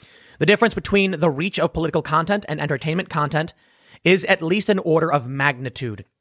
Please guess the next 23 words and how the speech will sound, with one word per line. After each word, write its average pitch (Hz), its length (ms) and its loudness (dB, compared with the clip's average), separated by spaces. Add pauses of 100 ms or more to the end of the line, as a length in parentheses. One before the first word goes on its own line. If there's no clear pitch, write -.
(180)
There 131 120 2
is 135 100 0
a 151 40 6
reason 170 380 2
millions 165 240 0
of 190 100 0
people 170 220 -2
believe 151 320 0
lies 139 560 4
about 131 220 -4
conservatives. 147 580 0 (240)
They've 143 220 2
been 156 160 0
trained 190 340 0
to 190 40 0
do 165 120 2
so 165 180 2
by 147 120 2
a 147 100 2
culture 214 360 0
that 135 120 -6
despises 139 680 -2
conservatives. 135 680 -2